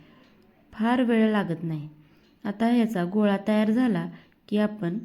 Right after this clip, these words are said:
ही चिक्कीच्या वड्या पाडून घेणार आहोत. साईडला तूप किंवा तेल लावून ताट तयार ठेवायचं आहे, त्यामुळे आपल्याला पटकन वड्या पाडण्यास मदत होईल. हलवताना आपल्याला लक्षात येईल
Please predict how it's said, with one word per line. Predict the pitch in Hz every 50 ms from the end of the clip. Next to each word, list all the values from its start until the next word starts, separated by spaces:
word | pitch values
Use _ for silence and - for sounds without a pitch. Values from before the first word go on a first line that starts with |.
| - - - _ _ _ _ _ _ -
ही | 220 -
चिक्कीच्या | - - 226 226 226 - 202 190 185 - - - _ _ _ _ _ _ - - 226 226
वड्या | 220 226 202 185 180
पाडून | - 190 185 170 165 175 180
घेणार | 180 165 160 151
आहोत. | 151 151 147 139 135 - - - _ _ _ _ _ _ _ _ _ _ _ _ _ _ - -
साईडला | 220 220 226 226 233 208 180 185 208 - - - _ _ _ _ _ _ _ _ _ _ _ _ _ - _ -
तूप | - 247 226 226 233 - - -
किंवा | 254 247 226 202 185 185 208 214 - -
तेल | 214 208 208
लावून | 208 214 214 196 175 180 202 226 - - - _ _ _ _ _ _ _ -
ताट | 202 185 180 180 - - - _ _ _ _ -
तयार | - 220 220 226 233 247
ठेवायचं | 240 277 269 220 190 180 170 - - 180
आहे, | 165 156 147 143 147 - - - _ _ - -
त्यामुळे | 208 202 208 202 196 196 180 170
आपल्याला | 175 180 180 - 180 175 175 170 170
पटकन | 170 - - 214 - - - 196 185 202 233 - - - - - _ _ -
वड्या | 208 202 196 185 185 185
पाडण्यास | 185 - 220 214 202 175 160 170 170 165 - -
मदत | 208 208 208 180 180 175 180
होईल. | 180 180 160 151 160 156 - - - - - - - - _ _ _ _ _ _ _ _ _ _ _ _ _ _ _ - - - - - - - - _ - _ -
हलवताना | 208 - 233 226 226 240 240 240 269 247 214 208
आपल्याला | 214 214 214 208 208 214 220
लक्षात | 233 240 240 240 - - 220 220 220
येईल | 220 202 180 175 170 175